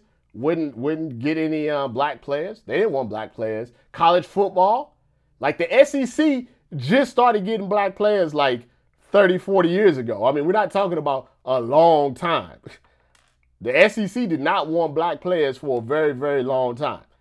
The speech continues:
Like, this is not, this is not, like, I'm not talking, like, nineteen twenty. I'm talking, like, nineteen sixty, nineteen seventy.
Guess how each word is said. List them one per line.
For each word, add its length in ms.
Like, 160
this 160
is 100
not, 220
this 180
is 100
not, 360
like, 340
I'm 120
not 140
talking, 180
like, 140
nineteen 420
twenty. 380
I'm 120
talking, 280
like, 260
nineteen 560
sixty, 380
nineteen 540
seventy. 520